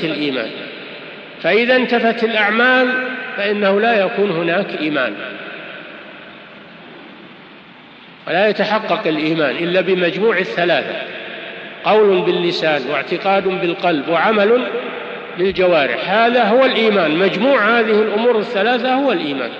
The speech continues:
فإذا قطع واحد منها لم يتحقق، لم يتحقق هذا الإيمان.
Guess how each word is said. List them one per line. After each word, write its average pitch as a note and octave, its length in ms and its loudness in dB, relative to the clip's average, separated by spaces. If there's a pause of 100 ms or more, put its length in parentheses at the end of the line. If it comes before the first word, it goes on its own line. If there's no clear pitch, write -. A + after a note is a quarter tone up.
(1400)
فإذا A#3 340 4
قطع A#3+ 500 2
واحد A#3+ 460 4
منها A#3+ 600 2
لم B3 120 2
يتحقق، F#3+ 580 -2 (1120)
لم F#3+ 140 0
يتحقق G#3+ 640 0
هذا E3+ 260 2
الإيمان. D3+ 440 -2